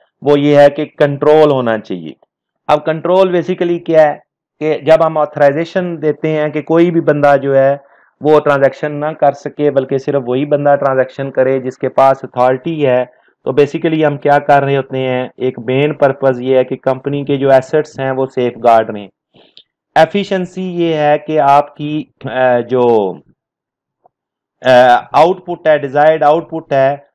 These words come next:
वो minimum का-, आउट-, input के साथ आप उसको achieve करें, Material wastage वगैरह कम करें, time sheets बना रहे हैं, labor आपको पता है कौन सा worker वेला बैठा हुआ है,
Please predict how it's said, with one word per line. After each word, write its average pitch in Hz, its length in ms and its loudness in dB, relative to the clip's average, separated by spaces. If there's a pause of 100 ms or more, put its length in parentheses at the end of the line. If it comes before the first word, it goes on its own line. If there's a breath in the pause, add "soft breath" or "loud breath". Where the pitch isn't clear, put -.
(200)
वो 165 100 -2
minimum 175 460 -4
का-, 156 500 2
आउट-, 151 340 0
input 151 480 -8
के 143 180 -4
साथ 131 280 2
आप 135 280 2
उसको 135 260 -10
achieve 135 520 -6
करें, 123 360 -2 (360)
Material 156 500 0
wastage 143 460 0
वगैरह 143 340 4
कम 139 280 -6
करें, 135 460 -8
time 143 320 0
sheets 151 400 -12
बना 139 320 -4
रहे 135 120 -4
हैं, 131 180 -4
labor 131 340 0
आपको 135 280 2
पता 135 300 0
है 131 80 4
कौन 139 240 -4
सा 135 160 0
worker 131 340 0
वेला 135 280 2
बैठा 127 300 0
हुआ 127 220 0
है, 117 180 -2